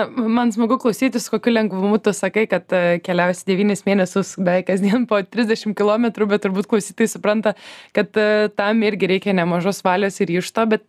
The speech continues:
na, įrodei su savo pirmuoju žygiu, kad tą tikrai gebi padaryti ir, ir, ir įgyvendinsi. Ir dabar klausytojams primenu, kad eteryje girdite laidą Tvari Lietuva ir šiandien kartu su aplinkosaugos iniciatyvų iniciatoriumi Žygio už švarią Lietuvą,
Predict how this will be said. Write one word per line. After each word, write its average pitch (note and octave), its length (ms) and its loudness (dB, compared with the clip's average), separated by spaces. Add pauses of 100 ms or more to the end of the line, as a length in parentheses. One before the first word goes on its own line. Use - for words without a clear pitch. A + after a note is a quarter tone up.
na, G3 180 2
įrodei F#3+ 380 2
su - 160 -8
savo G3 200 0
pirmuoju G3+ 480 0
žygiu, F3 340 0
kad F#3+ 120 0
tą F#3+ 140 2
tikrai F#3 320 -2 (380)
gebi G#3 280 0
padaryti G#3 560 0 (140)
ir, F#3+ 500 2
ir, - 240 -2
ir F3+ 160 0
įgyvendinsi. F#3+ 600 0
Ir F#3+ 40 -4
dabar A3+ 300 -2 (260)
klausytojams B3 520 0
primenu, B3 440 0
kad F#3+ 160 -4
eteryje G#3 380 0
girdite G3+ 360 0
laidą F#3+ 340 2
Tvari F#3 300 0
Lietuva G3 580 0 (340)
ir F#3 140 0
šiandien A3+ 400 2
kartu G#3 600 0
su - 280 -2 (200)
aplinkosaugos F#3+ 760 -2
iniciatyvų A3 540 0 (260)
iniciatoriumi F#3+ 500 0
Žygio F3 340 0
už - 160 -6
švarią A#3 300 0
Lietuvą, G3 560 0